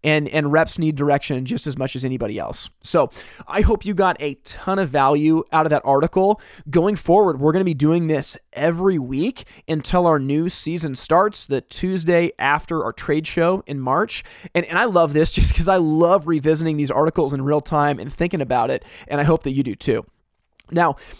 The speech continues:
if this podcast has been a blessing for you personally and you want to support it financially,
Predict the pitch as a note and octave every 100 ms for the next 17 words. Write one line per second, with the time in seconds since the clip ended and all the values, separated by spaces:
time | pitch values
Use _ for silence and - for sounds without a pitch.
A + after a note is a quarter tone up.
0 | _ D#3+ - - - E3 F3 - E3 D#3
1 | D3+ C3 D3 B2+ C3+ D#3 D3 E3+ E3+ -
2 | C#3+ D3 D3+ - - C#3 - F#3 G3 A3
3 | B3+ - - C#3+ D3 E3+ F3+ E3+ - -
4 | - D3+ D3+ - C3+ D3 F#3 - C3 A#2+